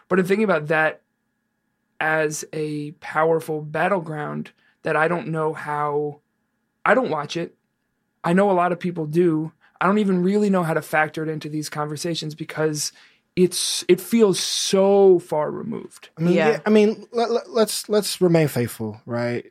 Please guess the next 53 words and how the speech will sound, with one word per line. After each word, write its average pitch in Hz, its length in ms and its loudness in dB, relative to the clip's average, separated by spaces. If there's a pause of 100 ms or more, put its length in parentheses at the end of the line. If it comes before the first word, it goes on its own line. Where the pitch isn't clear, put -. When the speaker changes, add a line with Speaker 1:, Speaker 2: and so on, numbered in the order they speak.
(100)
Speaker 2:
You 127 120 -6
know, 110 180 -4
like, 107 300 -6 (340)
hella 165 200 4
people 135 240 0
still 127 260 -2
have 113 160 -2
V 110 160 -6
H 104 200 -8
Ss 107 240 -10
in 95 100 -12
their 95 100 -10
house, 98 280 -12
but 120 100 -14
they're, 123 180 -8
like, 101 220 -12 (160)
they're 131 120 -2
becoming 113 420 -6
more 98 180 -8
and 95 100 -12
more 92 140 -12
significant, - 680 -18
insignificant, 127 640 -2
right? 131 300 -2 (100)
Speaker 3:
Right. 170 140 2
Speaker 2:
And 151 80 6
so, 175 120 8
Speaker 1:
More 160 100 8
Speaker 2:
like, 151 140 6
Speaker 1:
and 208 80 0
more 202 180 2
significant. 180 840 6
Speaker 2:
<laughs> - 20 0
so, 185 200 10
like, 170 180 8
right, 180 180 8
it's, 175 120 4
it's 208 120 0
about 180 280 10
making 160 240 4
the 143 80 0
D 139 180 0
V 123 140 -2
D 120 240 -2
is, 104 140 -8
is 131 320 -8
al-, 123 260 -4
is 123 120 -6
always, 120 260 -4
like, 117 140 -8
kinda 127 220 -4
my 127 120 -2
metaphor. 117 600 -6